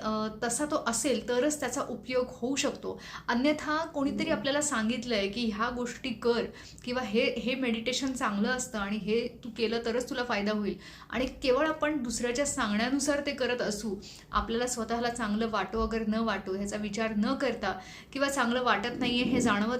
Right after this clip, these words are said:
असून सुद्धा आपण ते करत असू तर आपल्याला त्याचा काहीही उपयोग होणार नाही. त्याच्यामुळे सगळ्यात पहिला जो उद्देश आहे मेडिटेशन किंवा ध्यान या गोष्टीचा तो म्हणजे आपण स्वतःशी जोडलं जाणं. मेथड कुठलीही असू देत,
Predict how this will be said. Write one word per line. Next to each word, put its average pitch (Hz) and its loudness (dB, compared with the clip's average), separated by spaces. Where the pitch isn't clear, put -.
असून 269 0
सुद्धा 233 2
आपण 269 2
ते 262 2
करत 233 0
असू 214 -2
तर 233 4
आपल्याला 254 4
त्याचा 262 0
काहीही 240 0
उपयोग 233 0
होणार 226 2
नाही. 208 0
त्याच्यामुळे 240 0
सगळ्यात 240 -2
पहिला 262 0
जो 262 0
उद्देश 302 0
आहे 214 0
मेडिटेशन 226 2
किंवा 226 2
ध्यान 214 2
या 220 2
गोष्टीचा 202 -4
तो 285 4
म्हणजे 285 4
आपण 247 0
स्वतःशी 233 0
जोडलं 214 4
जाणं. 190 0
मेथड 247 0
कुठलीही 302 6
असू 302 4
देत, 247 0